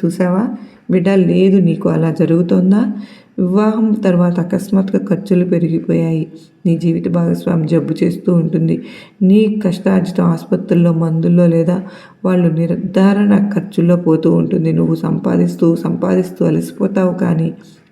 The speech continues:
ఖర్చు మాత్రం తగ్గదు, పెరుగుతూ ఉంటుంది. ఇదే సూచన. దీనికి గత జన్మలో నువ్వు ఆ జీవాత్మకు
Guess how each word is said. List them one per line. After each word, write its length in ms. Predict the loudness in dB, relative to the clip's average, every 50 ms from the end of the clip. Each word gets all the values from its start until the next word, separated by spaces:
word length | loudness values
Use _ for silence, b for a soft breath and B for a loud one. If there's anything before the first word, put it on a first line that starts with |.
| -4
ఖర్చు 320 | -4 -4 -4 -4 -2 0 2
మాత్రం 380 | 2 2 0 -2 0 0 0
తగ్గదు, 440 | 0 0 -2 -2 -2 -2 -2 -2 -2
పెరుగుతూ 520 | -4 -2 0 0 2 2 0 0 0 0
ఉంటుంది. 320 | 0 0 -2 -2 -4 -4 -4 -8 B B B B B B B B B 0
ఇదే 300 | 2 4 4 4 4 4
సూచన. 480 | 2 2 0 0 0 0 0 0 -2 -4 -8 B B B B B B 0
దీనికి 440 | 2 2 4 2 2 0 -4 -2 -2 -2
గత 140 | 0 0
జన్మలో 400 | 0 0 0 2 2 2 2 4
నువ్వు 240 | 2 2 2 2 0
ఆ 140 | 0 0 0
జీవాత్మకు 1000 | 0 0 2 2 2 2 0 -2 -2 -2 -2 -2 0 2 2 4 2 2 -2